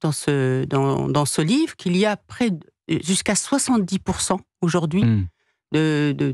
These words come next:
Speaker 1: personnes de confession musulmane dans les prisons, ce qui est énorme.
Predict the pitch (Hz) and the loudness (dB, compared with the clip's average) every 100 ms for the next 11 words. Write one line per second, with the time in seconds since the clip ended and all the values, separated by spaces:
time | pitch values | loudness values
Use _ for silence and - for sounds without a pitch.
0 | - 226 233 - 226 170 202 190 185 - | -2 -2 -2 0 2 2 0 -2 -2 0
1 | 175 151 151 151 147 180 226 180 160 - | 0 2 2 2 2 2 2 2 0 -2
2 | 170 143 139 - - 170 202 240 - _ | -2 -2 -4 -6 -2 0 2 0 -4 _
3 | _ _ _ _ - 214 190 151 | _ _ _ _ -2 2 2 0